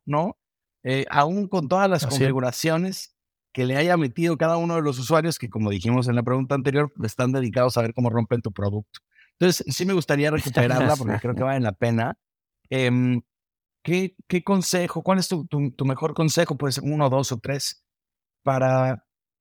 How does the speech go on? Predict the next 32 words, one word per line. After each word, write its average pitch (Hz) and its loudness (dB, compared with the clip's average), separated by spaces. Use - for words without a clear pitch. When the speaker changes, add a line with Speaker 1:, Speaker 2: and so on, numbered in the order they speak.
Speaker 1:
personas 170 2
que 160 -2
están, 151 4
eh, 127 0
pues, 151 -2
publicando 165 0
sus 151 -4
aplicaciones, 143 0
sobre 175 0
todo 226 0
en 233 4
la 143 2
de 120 0
Apple, 131 -2
que 127 -2
es 113 0
la 120 2
más, - -6
la 110 0
más 120 2
pesada, 123 0
¿no? 143 2
Android 147 0
es 120 -2
un 120 -2
poco 123 -4
más 110 0
laxa, 117 -2
tanto 120 2
en 113 2
requerimientos 123 0
como, 104 0